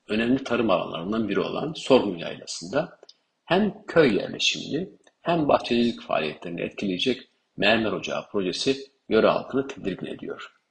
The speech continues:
Köye hakim bir noktada bulunan ve yöre halkının kutsal saydığı ziyaret kayasında mermer ocağı açma girişimlerine başlayan şirketin "Çet gerekli değildir" raporu alarak faaliyete başladığı öğrenilmiş.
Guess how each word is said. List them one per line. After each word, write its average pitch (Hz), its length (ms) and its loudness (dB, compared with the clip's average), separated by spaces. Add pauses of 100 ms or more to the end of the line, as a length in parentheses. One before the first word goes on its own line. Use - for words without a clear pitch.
(400)
Köye 95 340 -2
hakim 104 500 2
bir 98 60 2
noktada 73 380 -8
bulunan 71 460 -10 (500)
ve 143 60 2
yöre 147 200 6
halkının 127 380 8
kutsal 117 440 2
saydığı - 560 -4
ziyaret 98 420 0
kayasında - 640 -10 (400)
mermer 107 320 2
ocağı 87 300 2
açma - 300 -4
girişimlerine - 680 -8
başlayan - 400 -4
şirketin - 600 -4 (580)
"Çet - 340 -2
gerekli 131 420 2
değildir" 117 400 8 (140)
raporu 80 300 -6
alarak 78 520 -2 (320)
faaliyete 101 500 6
başladığı 98 720 2
öğrenilmiş. - 840 -4